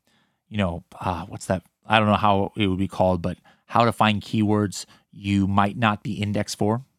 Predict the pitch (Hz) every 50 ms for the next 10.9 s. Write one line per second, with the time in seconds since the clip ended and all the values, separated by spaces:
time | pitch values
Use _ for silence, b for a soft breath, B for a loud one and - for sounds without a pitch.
0 | _ _ _ _ _ _ _ - 113 110 107 104 131 - - 180 143 - 143 131
1 | 110 95 - - - - - 107 95 87 82 98 95 87 82 - 110 98 95 98
2 | 98 95 95 92 85 104 104 104 120 120 - - 131 113 - 104 92 90 90 -
3 | - 107 - - 101 101 104 - 175 160 - - 101 101 98 92 92 98 92 95
4 | - - 104 101 110 - - b b b b b b b _ 107 104 - 95 -
5 | 117 104 101 202 - - b b b b b b b b b _ _ _ _ _
6 | 120 110 107 107 113 131 147 170 170 165 139 - - - 127 147 160 151 165 175
7 | 156 123 120 110 107 104 139 - - 107 113 127 139 135 113 95 95 98 95 104
8 | 107 - - 104 95 92 101 104 - 151 135 - - 156 160 - - 104 107 -
9 | - 104 107 110 113 117 117 117 - _ - 110 110 113 127 160 - - 156 135
10 | 131 117 104 101 95 92 92 - - 104 98 - - - - - -